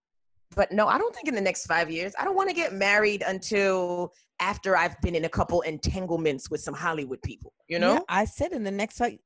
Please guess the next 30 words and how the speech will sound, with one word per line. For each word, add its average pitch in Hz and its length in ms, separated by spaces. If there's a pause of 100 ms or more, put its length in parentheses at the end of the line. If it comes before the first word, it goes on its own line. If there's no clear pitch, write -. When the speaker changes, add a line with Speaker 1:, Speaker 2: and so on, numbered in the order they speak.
(120)
Speaker 2:
uh, 202 80
five 240 420
years 247 480
i-, 202 140
is 202 160
a 202 60
lot 196 260
of 220 80
time, 170 420
friend. 151 400 (160)
Speaker 1:
Five 311 280
years 415 140
is 370 60
not 339 120
enough 330 160
time 302 200
to 254 80
really 247 540
hoe 202 380
it 208 80
up 190 220
in 165 60
Hollywood. 156 640
I 185 60
feel 233 180
like 226 140
I 208 80
need 196 160
a 165 80
good 165 420